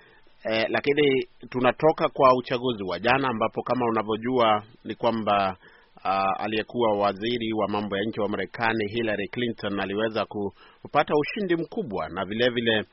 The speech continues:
ah, mwana, ah, biashara, mfanyi biashara Donald Trump pia alipata ushindi katika chama chake cha Republican. Lakini swali ni, je, kutoka, eh, jana ambayo ilikuwa siku muhimu,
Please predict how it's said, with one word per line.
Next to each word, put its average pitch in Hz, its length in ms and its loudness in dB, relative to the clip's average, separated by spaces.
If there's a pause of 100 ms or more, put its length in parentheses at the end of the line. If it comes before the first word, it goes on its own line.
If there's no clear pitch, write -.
(540)
ah, 101 440 4
mwana, 104 420 0 (380)
ah, 95 260 -6 (180)
biashara, 107 760 0
mfanyi 107 340 -4
biashara 104 600 2
Donald 113 360 0
Trump 127 300 -4
pia 131 160 0
alipata 120 420 -2
ushindi 107 460 -4
katika 104 300 -4
chama 104 240 -4
chake 117 320 -2
cha 104 120 -4
Republican. 90 540 -4 (380)
Lakini 147 260 0
swali 175 340 6
ni, 135 400 2
je, 131 320 6
kutoka, 139 600 2 (480)
eh, 98 220 -6
jana 123 340 8
ambayo 117 200 2
ilikuwa 120 220 2
siku 156 260 -6
muhimu, 143 540 0